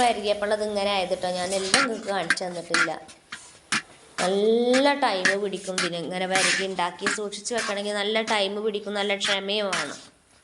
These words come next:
ഇപ്പൊ തന്നെ അത് വെറുതെ തോണ്ടി കഴിക്കാൻ നല്ല ടേസ്റ്റാണ് ട്ടോ.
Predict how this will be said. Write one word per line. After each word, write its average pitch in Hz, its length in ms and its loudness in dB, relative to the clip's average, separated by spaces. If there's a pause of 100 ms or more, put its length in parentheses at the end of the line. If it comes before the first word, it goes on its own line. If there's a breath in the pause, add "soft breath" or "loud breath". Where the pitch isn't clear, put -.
(760)
ഇപ്പൊ - 140 2 (100)
തന്നെ 302 240 4
അത് 320 140 4
വെറുതെ 269 340 2
തോണ്ടി 226 300 0
കഴിക്കാൻ 196 420 0
നല്ല 175 580 0
ടേസ്റ്റാണ് 170 680 -4
ട്ടോ. 160 120 -14